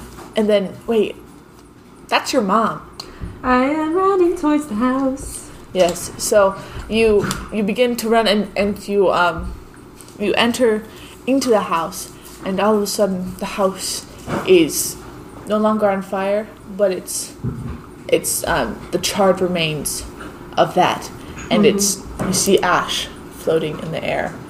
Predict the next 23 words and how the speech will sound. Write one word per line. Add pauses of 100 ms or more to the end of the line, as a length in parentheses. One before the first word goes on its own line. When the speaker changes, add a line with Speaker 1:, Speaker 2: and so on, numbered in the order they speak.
(400)
Speaker 1:
and
the
subtleties
of
the
last
bits
of
smoke (240)
as
well, (760)
as (720)
you
look
down (360)
and
you
see (580)
in
front
of
you (460)
is